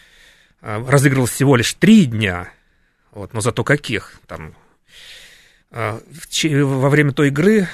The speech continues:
ам, вскрылось, а, то, что левый фланг вот этой нашей армии, он уязвим для удара германских войск. А ш-, собственно, ам,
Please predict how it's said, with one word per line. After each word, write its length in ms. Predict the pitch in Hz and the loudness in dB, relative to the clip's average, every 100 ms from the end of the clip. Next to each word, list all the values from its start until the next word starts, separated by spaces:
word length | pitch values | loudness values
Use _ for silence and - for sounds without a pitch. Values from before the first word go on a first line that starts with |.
| - - | -16 -18
ам, 720 | 120 110 110 107 107 110 - - _ _ _ _ - - _ _ - | -12 -10 -10 -10 -12 -16 -18 -20 _ _ _ _ -20 -20 _ _ -14
вскрылось, 720 | - - 143 127 113 - - - _ _ - | -8 -2 0 0 -2 -8 -14 -20 _ _ -16
а, 280 | 107 98 98 _ _ _ | -14 -14 -16 _ _ _
то, 140 | 139 147 | -2 -2
что 440 | - - 117 110 - _ _ _ _ | -2 -4 -2 -2 -6 _ _ _ _
левый 540 | 123 139 120 120 - - _ | 2 2 2 0 -4 -14 _
фланг 560 | - 127 104 95 - - _ _ _ _ - | -2 0 0 -4 -14 -18 _ _ _ _ -18
вот 200 | 107 98 | -14 -10
этой 160 | 110 110 | -8 -4
нашей 560 | 107 - 98 92 - _ | -2 -2 -8 -10 -16 _
армии, 440 | 143 127 113 107 | 0 0 -2 -6
он 200 | 110 117 | -6 -6
уязвим 520 | 123 135 139 165 113 95 | -2 -2 0 -2 -2 -6
для 320 | 101 98 95 - _ _ _ _ _ _ _ _ | -4 -4 -6 -10 _ _ _ _ _ _ _ _
удара 420 | 104 104 113 104 101 | -8 0 2 2 0
германских 600 | 123 120 104 - - 151 | 0 0 -2 -6 -6 -2
войск. 440 | 120 90 - - _ _ _ _ | -2 -2 -10 -18 _ _ _ _
А 160 | - 101 | -18 -12
ш-, 200 | - - _ | -12 -12 _
собственно, 640 | - 143 - 147 139 131 - _ _ _ _ _ _ _ _ | -8 -6 -4 -2 -2 -4 -8 _ _ _ _ _ _ _ _
ам, 520 | 57 55 - 58 117 | -12 -10 -10 -12 -16